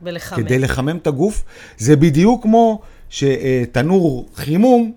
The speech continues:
Speaker 2: צורך יותר חשמל מתנור-, מ-, ממזגן, אוקיי? אה, מזגן שהוא על חימום צורך יותר חשמל מאשר הוא על
Speaker 1: כן.
Speaker 2: קירור. ה-, אה, יצירת אנרגיית חום זה משהו שכרוך בעבודה קשה יותר.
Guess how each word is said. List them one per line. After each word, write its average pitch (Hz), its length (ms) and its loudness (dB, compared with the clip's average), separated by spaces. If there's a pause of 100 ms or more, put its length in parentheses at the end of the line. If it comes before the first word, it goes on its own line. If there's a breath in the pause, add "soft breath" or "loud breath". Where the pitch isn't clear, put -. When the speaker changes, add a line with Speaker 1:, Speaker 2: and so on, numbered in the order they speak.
(140)
Speaker 2:
צורך 175 340 -2
יותר 185 240 -2
חשמל 214 760 0
מתנור-, 170 840 -2
מ-, 180 300 -2
ממזגן, 131 720 2 (360)
אוקיי? 135 480 -4 (560 soft breath)
אה, 117 600 -2
מזגן 123 440 0
שהוא 170 140 -2
על 156 60 0
חימום 202 280 -4
צורך 151 260 -2
יותר 151 180 -8
חשמל 139 280 -10
מאשר 135 260 -8
הוא 127 140 -2
על 120 80 -4
Speaker 1:
כן. - 100 -18
Speaker 2:
קירור. 202 380 0 (340 loud breath)
ה-, 127 80 -6
אה, 139 60 -4 (100)
יצירת 151 800 -4
אנרגיית 151 440 -4
חום 190 360 -4
זה 127 120 -6
משהו 156 360 -6
שכרוך 139 580 -8
בעבודה 120 340 -2
קשה 123 300 -8
יותר. 92 280 -8